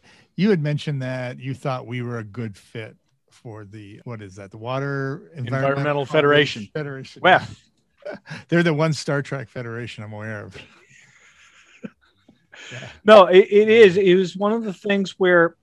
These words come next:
Speaker 2: you know, they were they were very rigorous in terms of outlining what their requirements were, and they fit very well with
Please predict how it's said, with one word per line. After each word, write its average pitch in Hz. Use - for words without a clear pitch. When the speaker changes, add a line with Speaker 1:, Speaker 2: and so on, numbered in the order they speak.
Speaker 2:
you 165
know, 160
they 165
were 165
they 190
were 151
very 185
rigorous 151
in 135
terms 156
of 127
outlining 147
what 156
their 156
requirements 135
were, 135
and 147
they 143
fit -
very 156
well 160
with 139